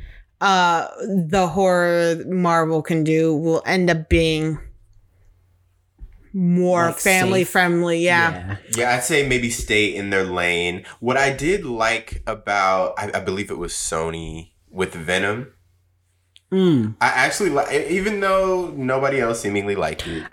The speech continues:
Speaker 3: I
Speaker 1: I
Speaker 3: did
Speaker 1: liked
Speaker 3: like
Speaker 1: it.
Speaker 2: Okay.
Speaker 1: I loved it.
Speaker 2: I didn't think it was bad. I just thought it was okay.
Speaker 3: I
Speaker 1: I
Speaker 3: liked
Speaker 1: also
Speaker 3: it,
Speaker 1: just
Speaker 3: and
Speaker 1: like
Speaker 3: it
Speaker 1: Tom
Speaker 3: seemed
Speaker 1: Hardy.
Speaker 3: to kinda dive into that, not horror,
Speaker 1: Love
Speaker 3: but,
Speaker 1: Tom
Speaker 3: like,
Speaker 1: Hardy.
Speaker 3: kind of terrifying images.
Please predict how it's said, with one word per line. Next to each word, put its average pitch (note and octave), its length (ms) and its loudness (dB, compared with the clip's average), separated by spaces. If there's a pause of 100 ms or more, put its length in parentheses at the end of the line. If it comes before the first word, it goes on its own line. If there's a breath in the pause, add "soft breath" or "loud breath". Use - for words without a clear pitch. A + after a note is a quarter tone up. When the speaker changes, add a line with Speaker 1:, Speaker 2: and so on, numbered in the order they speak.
Speaker 3:
I B4+ 300 0
Speaker 1:
I - 60 -4
Speaker 3:
did E4+ 100 2
Speaker 1:
liked G#3+ 220 2
Speaker 3:
like G3+ 160 2
Speaker 1:
it. A3 180 4
Speaker 2:
Okay. D4+ 80 2
Speaker 1:
I C5 220 2
loved F#3 320 0
it. F#3+ 40 2
Speaker 2:
I A3+ 120 4
didn't C#4 160 2
think B3+ 100 0
it A3+ 60 2
was D#3 160 0
bad. C#3 560 2
I D3 100 2
just C#3+ 140 -2
thought D3 120 4
it C3 60 2
was A#2 140 2
okay. G#2+ 480 0
Speaker 3:
I A#2+ 100 2
Speaker 1:
I C3+ 40 0
Speaker 3:
liked A#3 180 4
Speaker 1:
also D4 180 2
Speaker 3:
it, B3 60 0
Speaker 1:
just G3+ 140 2
Speaker 3:
and - 60 2
Speaker 1:
like E3+ 120 2
Speaker 3:
it - 40 -8
Speaker 1:
Tom F3 120 0
Speaker 3:
seemed D#3 140 2
Speaker 1:
Hardy. F3+ 220 2
Speaker 3:
to D#3+ 60 0
kinda C3+ 380 0
dive G#2 500 2
into G2+ 300 -2
that, F#2+ 520 0
not D3+ 360 -2
horror, A#2+ 640 -2
Speaker 1:
Love E3 160 0
Speaker 3:
but, - 80 0
Speaker 1:
Tom D#3 100 -2
Speaker 3:
like, - 140 2
Speaker 1:
Hardy. D#3 200 2
Speaker 3:
kind G2+ 300 -4
of F2+ 160 -8
terrifying F#2 640 -2
images. G#2 680 -6